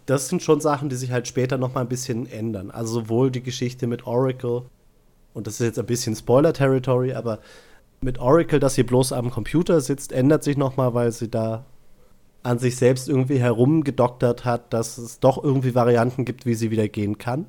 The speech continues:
Also und dann gibt's halt zwei Folgen, in denen sie noch mal irgendwie geht, aber halt immer schwierig und hey, ist gefährlich, bla.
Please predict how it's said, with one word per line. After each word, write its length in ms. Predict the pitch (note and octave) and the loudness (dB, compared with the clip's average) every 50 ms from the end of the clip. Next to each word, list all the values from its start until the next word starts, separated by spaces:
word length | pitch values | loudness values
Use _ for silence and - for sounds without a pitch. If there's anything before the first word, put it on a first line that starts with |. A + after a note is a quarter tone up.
| - | -10
Also 180 | - A2+ G2 G#2 | -8 -6 -4 -4
und 80 | G2 | -2
dann 100 | G#2 G#2 | -2 -2
gibt's 220 | G2+ G#2+ G#2+ - - | -2 -4 -6 -6 -4
halt 140 | G#2+ G2+ - | -6 -6 -4
zwei 200 | - - G#2 G#2+ | -4 -4 -4 -2
Folgen, 300 | - - A2+ A2 A2+ A2+ | -2 -2 -2 -2 -2 -2
in 120 | A2 G#2+ | -4 -4
denen 200 | G#2 A2+ A#2 A#2+ | -2 -2 -4 -4
sie 80 | A#2 A#2 | -4 -4
noch 180 | A2+ A2+ A2 | -6 -4 -4
mal 100 | B2+ A2+ | -4 -4
irgendwie 280 | A2+ A2+ A2 - - G#2+ | -4 -4 -4 -6 -10 -12
geht, 380 | - - A#2 B2 C3+ - - - - - - - - - - - | -10 -6 -4 -2 -2 -4 -4 -10 -20 -20 -20 -20 -20 -20 -18 -10
aber 220 | - A#2+ A2+ - A2 | -4 -2 -2 0 2
halt 140 | B2 B2+ | 0 0
immer 460 | C3+ C3 C3 D#3+ D3 C3 C3 C3 - - - - _ _ _ _ _ _ _ | 2 2 2 2 2 2 0 -2 -4 -8 -14 -20 _ _ _ _ _ _ _
schwierig 720 | - - - - C3 B2+ C3 D3 C3 C3+ C3+ C3 C3 - - | -16 -14 -8 -4 0 2 2 2 2 2 0 0 -2 -6 -6
und 340 | C#3+ B2 B2 B2+ B2+ B2+ B2+ | -4 -4 -4 -4 -6 -8 -12
hey, 240 | B2 - C3 C3 C3 | -8 -4 -2 0 0
ist 140 | C3+ B2+ - | 0 -2 -4
gefährlich, 640 | - B2 - - A#2 A#2+ C3 C3 B2+ C3 B2+ - | -8 -6 -2 0 0 2 2 2 0 -2 -2 -4
bla. 340 | - A#2 A#2 C3 D3+ F#3 G#3+ | -6 -4 -2 -2 -2 -4 -6